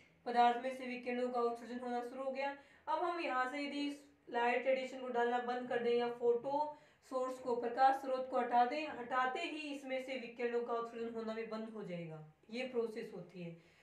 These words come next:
फ्लोरोसेंस और फॉस्फोरेंस में, यही डिफरेंस होगा। तो फ्लोरोसेंस की डेफिनेशन में हम ये भी ऐड कर सकते हैं कि जब किसी पदार्थ के ऊपर लाइट रेडिएशन को डाला जाता है तो उस पदार्थ में से रेडिएशंस का उत्सर्जन होने लगता है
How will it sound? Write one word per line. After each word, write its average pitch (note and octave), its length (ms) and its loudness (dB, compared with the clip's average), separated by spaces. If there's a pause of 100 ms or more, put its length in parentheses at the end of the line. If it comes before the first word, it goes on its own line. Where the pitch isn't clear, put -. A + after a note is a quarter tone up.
(160)
फ्लोरोसेंस C4+ 680 6
और A#3+ 260 0
फॉस्फोरेंस A#3 640 2
में, A#3+ 300 2 (1120)
यही A3 280 0
डिफरेंस C4 440 -2
होगा। B3+ 260 2 (460)
तो B3 140 -2
फ्लोरोसेंस B3 560 0
की C#4 60 -10
डेफिनेशन B3+ 460 2
में C4 100 0
हम B3 80 0
ये B3 140 -2
भी C4+ 120 -4
ऐड C4 220 2
कर B3+ 100 0
सकते C4 300 -4
हैं C#4 220 -4 (300)
कि A#3+ 80 -10
जब B3+ 240 4
किसी B3 240 -8
पदार्थ A#3+ 440 0
के C4 60 -6
ऊपर C4 580 0
लाइट A#3 340 0
रेडिएशन A#3+ 420 0
को A#3 120 0
डाला A3 260 0
जाता B3 320 -2
है C4+ 220 2
तो C4 100 -2 (560)
उस A#3+ 220 0
पदार्थ A3+ 420 0
में A#3 160 -4
से A#3+ 140 -4
रेडिएशंस A#3 680 -2
का A#3+ 120 -2
उत्सर्जन A3+ 560 -6
होने G#3+ 220 0
लगता B3 320 -2
है C4+ 200 2